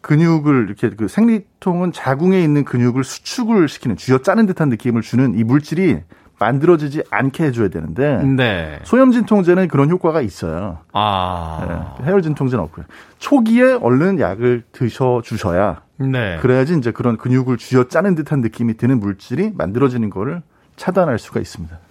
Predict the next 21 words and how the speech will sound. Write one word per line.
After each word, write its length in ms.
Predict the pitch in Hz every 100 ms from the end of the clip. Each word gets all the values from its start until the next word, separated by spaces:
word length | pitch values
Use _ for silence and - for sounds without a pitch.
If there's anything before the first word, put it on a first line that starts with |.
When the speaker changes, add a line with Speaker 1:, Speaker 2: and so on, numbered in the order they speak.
| - - - -
Speaker 2:
근데요, 400 | - 135 117 107
이런 340 | 151 143 233 320
게 120 | 262
있더라고요. 460 | 156 - 123 90
이렇게 160 | 104 131
두통이나 680 | - 143 - - 247 220 185
생리통 480 | - 294 294 240
같은 260 | 202 175 147
거 60 | 123
오면 640 | 110 107 90 90 98 80 92
Speaker 1:
네. 80 | 113
Speaker 2:
저는 260 | - 139 175
뭐 160 | 139 - _ _
생리통은 400 | - 180 165 170
없습니다만 440 | 135 - 120 117 135
두통 340 | 139 139 180
이렇게 240 | 143 -
오면 480 | 101 92 156 123 82 - _ _ _ _ _ _ -
한국 300 | - 269 311
사람들 320 | 269 233 226
이렇게 300 | 208 226